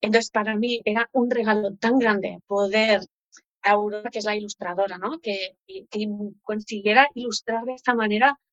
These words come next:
el, eh, lo que yo veo por dentro, ¿no?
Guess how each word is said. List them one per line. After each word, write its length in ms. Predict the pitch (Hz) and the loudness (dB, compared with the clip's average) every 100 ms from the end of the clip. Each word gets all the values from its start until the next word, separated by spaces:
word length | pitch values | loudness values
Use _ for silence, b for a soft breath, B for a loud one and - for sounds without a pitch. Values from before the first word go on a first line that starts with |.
| _ _ _ - | _ _ _ -4
el, 260 | 214 208 220 214 | -4 -4 -6 -6
eh, 480 | 214 202 196 190 202 - | -4 -4 -4 -6 -6 -6
lo 180 | 214 208 | -4 -4
que 240 | 208 208 208 | 0 -2 -2
yo 240 | 220 214 | -4 -2
veo 300 | 220 277 302 - | 2 2 0 -4
por 180 | 208 190 | -6 -4
dentro, 540 | 196 240 240 202 185 - | 4 4 4 -4 -6 -10
¿no? 100 | - | -16